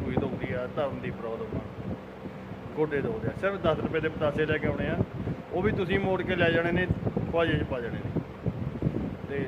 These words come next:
ਸੌ ਪਰਸੈਂਟ ਹੱਲ ਆ ਇਹਦਾ। ਤੇ ਵੀਡੀਓ ਨੂੰ ਕੋਈ ਸ਼ੇਅਰ ਜ਼ਰੂਰ ਕਰਿਓ,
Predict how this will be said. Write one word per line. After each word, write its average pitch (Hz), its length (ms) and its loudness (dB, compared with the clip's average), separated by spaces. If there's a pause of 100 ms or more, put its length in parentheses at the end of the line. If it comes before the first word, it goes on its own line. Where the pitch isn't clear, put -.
ਸੌ 170 180 4
ਪਰਸੈਂਟ 160 340 2 (1900)
ਹੱਲ 135 200 2
ਆ 143 60 8
ਇਹਦਾ। 156 240 4 (1120)
ਤੇ 131 180 -6
ਵੀਡੀਓ 151 180 0
ਨੂੰ 175 100 0
ਕੋਈ 156 140 0
ਸ਼ੇਅਰ 165 280 4
ਜ਼ਰੂਰ 160 260 2
ਕਰਿਓ, 160 340 2